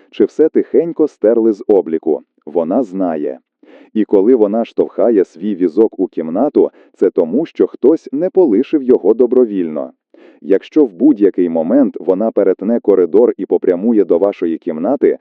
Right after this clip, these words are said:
не розпитуйте її. Не просіть пояснень. Негайно замкніться у ванній і вимкніть світло. Ляжте на килимок, підтягніть коліна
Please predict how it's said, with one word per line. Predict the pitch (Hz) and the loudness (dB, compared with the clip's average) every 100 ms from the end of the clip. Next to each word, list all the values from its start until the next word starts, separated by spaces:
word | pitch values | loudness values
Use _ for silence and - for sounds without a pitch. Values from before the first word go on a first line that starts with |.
| _ _ | _ _
не | 90 139 | -2 0
розпитуйте | 165 - 196 165 92 90 | 0 -2 -6 -2 -2 0
її. | 90 98 85 76 62 _ _ _ - | -2 -2 -4 -8 -10 _ _ _ -4
Не | 113 | -4
просіть | 156 175 - 185 - | 0 -2 -2 -8 -2
пояснень. | 143 143 110 - 76 65 - _ _ _ | 0 2 0 -2 -10 -12 -18 _ _ _
Негайно | 82 92 80 110 107 92 | -4 -2 0 0 0 -2
замкніться | 82 90 87 98 113 101 | -2 -4 -4 -4 -2 2
у | 87 80 | 2 2
ванній | 95 147 120 87 71 | 0 0 0 -2 -6
і | 95 | -4
вимкніть | 78 92 147 139 135 | 0 0 0 0 -2
світло. | - 107 95 - 76 58 _ _ _ _ - | -2 -8 -8 -4 -4 -4 _ _ _ _ -2
Ляжте | 92 110 - 90 | 0 0 -2 -4
на | 87 | -2
килимок, | 78 85 82 87 123 - _ | 0 0 0 2 0 0 _
підтягніть | 101 - - 80 85 107 - | -8 -6 -2 -2 -2 -6 -2
коліна | 95 82 107 127 65 | -2 0 0 -2 -4